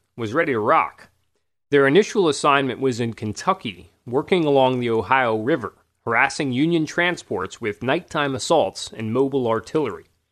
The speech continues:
The first real action came shortly later in December. Forrest's regiment was pursuing a Union cavalry regiment, double its size, near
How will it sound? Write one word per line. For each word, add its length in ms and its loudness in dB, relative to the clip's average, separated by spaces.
The 100 2
first 360 2
real 460 2
action 720 -2
came 260 0
shortly 440 0
later 400 2
in 280 -4
December. 600 -2
Forrest's 380 4
regiment 400 2
was 180 -6
pursuing 520 2
a 40 2
Union 500 0
cavalry 540 0
regiment, 640 -8
double 280 4
its 160 -6
size, 540 0
near 260 -6